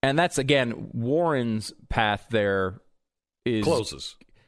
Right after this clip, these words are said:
Speaker 1: closed. And, and the thing is, if Sanders can win in Iowa, you think it probably closes the path for Elizabeth
Speaker 2: Elizabeth
Speaker 1: Warren
Speaker 2: Warren.
Speaker 1: to be the nominee.
Speaker 2: Mm-hmm.
Speaker 1: Uh, Sanders is a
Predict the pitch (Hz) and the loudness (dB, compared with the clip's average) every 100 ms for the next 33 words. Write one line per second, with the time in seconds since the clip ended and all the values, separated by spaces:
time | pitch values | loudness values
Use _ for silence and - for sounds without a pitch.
0 | _ - 202 180 143 160 165 156 147 233 | _ 0 4 4 2 0 0 -2 0 0
1 | 208 131 123 - 285 277 151 - - 123 | 0 0 -2 -2 0 0 -2 -2 -2 -2
2 | 95 135 104 80 101 - _ _ _ _ | -2 -2 -2 -6 -12 -18 _ _ _ _
3 | _ - 120 117 110 107 104 98 95 90 | _ -2 0 2 2 0 0 -2 -4 -6
4 | - _ _ 120 127 110 87 87 87 - | -10 _ _ 2 2 2 0 -2 -2 -4
5 | 117 - - - 240 151 - - _ _ | -6 -6 -6 -2 0 -2 -6 -18 _ _
6 | _ _ _ 131 127 - 175 151 123 - | _ _ _ -4 -2 0 2 2 0 0
7 | 139 135 120 113 98 107 - 107 98 - | 0 0 0 -4 -2 -4 0 0 0 -2
8 | - - 107 101 95 - _ _ _ - | -12 -8 -2 -2 -2 -8 _ _ _ -8
9 | 123 113 98 101 92 101 98 92 87 98 | -2 0 2 0 2 2 2 2 0 -2
10 | 95 90 90 82 90 101 - 90 90 82 | -2 -2 -2 -2 -4 -6 -8 -8 -8 -12
11 | - _ _ - 101 98 - - 180 254 | -18 _ _ -2 0 0 -2 2 2 2
12 | 226 165 139 - - _ _ _ _ - | 2 0 -2 -6 -14 _ _ _ _ -4
13 | 143 131 | -2 -2